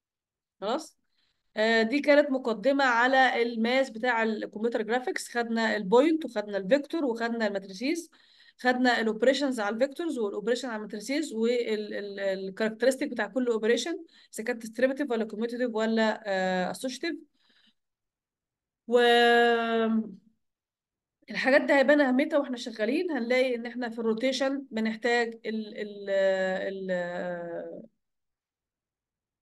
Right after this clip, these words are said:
آه، بنحتاج الفكرة اللي هي الايه، آه، الكوزين سيتا والساين سيتا، آه، هيبان مع الوقت يعني.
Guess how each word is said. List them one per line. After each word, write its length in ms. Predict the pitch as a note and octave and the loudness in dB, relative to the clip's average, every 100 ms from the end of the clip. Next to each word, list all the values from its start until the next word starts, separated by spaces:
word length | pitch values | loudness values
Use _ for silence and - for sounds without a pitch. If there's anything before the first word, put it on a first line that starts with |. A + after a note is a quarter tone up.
| - | -8
آه، 380 | G#3 G#3 G3+ G3 | -4 0 2 0
بنحتاج 760 | G3+ G#3 G#3 C4 C4 B3 B3 | 0 -4 -6 -2 2 2 0
الفكرة 580 | A3 G#3+ F#3+ C4 C4 B3+ | -4 -4 -4 0 0 2
اللي 160 | A3 G#3+ | 2 4
هي 160 | A#3+ | 4
الايه، 380 | A3+ A3 A#3 A3+ - _ _ _ _ | 4 4 2 2 -6 _ _ _ _
آه، 520 | G#3 G#3 G#3 G3+ - G3+ | -6 -4 -2 -2 -2 -4
الكوزين 640 | G#3 G3+ G3 A3 B3 B3+ | -4 -4 -2 2 4 4
سيتا 240 | A3+ B3+ A#3 | 2 2 2
والساين 340 | G#3+ A#3+ A#3+ | 2 0 -2
سيتا، 420 | A3+ C4 D#4+ F4+ - _ _ _ _ _ - | -2 -2 -2 -4 -8 _ _ _ _ _ -2
آه، 180 | G#3+ A3 | 2 4
هيبان 380 | A#3 A3+ C4 C4+ B3 | 4 4 6 6 6
مع 160 | A3 | 4
الوقت 320 | G#3+ B3 A#3 | 4 0 0
يعني. 260 | G3 F3+ | -6 -6